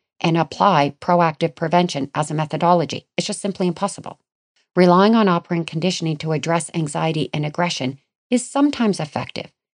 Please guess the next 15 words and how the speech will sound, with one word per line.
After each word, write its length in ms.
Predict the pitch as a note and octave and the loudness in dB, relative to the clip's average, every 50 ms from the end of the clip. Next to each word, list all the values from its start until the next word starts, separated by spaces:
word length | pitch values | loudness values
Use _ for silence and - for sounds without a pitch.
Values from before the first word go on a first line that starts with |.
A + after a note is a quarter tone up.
| _ _ - | _ _ 0
but 80 | E3+ | 0
if 120 | F#3 F3+ - | 0 0 0
the 120 | - F3 | 0 0
reason 400 | D#3+ F3+ G3+ A3+ A#3+ - D4+ C#4 | 2 2 2 2 2 2 0 -2
for 180 | - - G#3+ F3+ | 0 0 0 0
the 140 | F#3 F3 | 0 0
aggression 440 | F3 D#3 - E3+ E3 D#3 - D#3 D#3 - | -2 0 0 -2 -2 -2 -4 -6 -6 -6
or 100 | - D#3 | -4 -4
anxiety 680 | D3+ D3+ D3+ C#3+ - E3 F3 F3 D#3+ C3+ A#2+ G2+ - - _ _ _ _ _ _ | -2 -2 -4 -4 -2 0 0 2 2 0 -2 -4 -6 -10 _ _ _ _ _ _
is 160 | - F3 D#3+ - | -2 -2 -2 0
grounded 480 | - E3 D#3+ D#3+ F3+ G3+ G3+ A3+ G#3+ | -2 -2 0 2 2 2 2 2 0
in 100 | G#3 F#3 | 0 -2
preconceived 800 | F3+ - - G3 G#3 G3 - A3+ A3 G#3+ - - F#3 F3+ F3+ - - _ - | -2 -4 -2 -2 -2 -2 -2 -2 -4 -4 -4 -2 -4 -4 -4 -6 -12 _ 2
thought 240 | G3 F3+ - - - | 2 2 2 0 -2
patterns, 520 | - B2+ A2+ - - - A#2 A#2 - - | -4 -6 -4 -4 -6 -8 -8 -8 -10 -14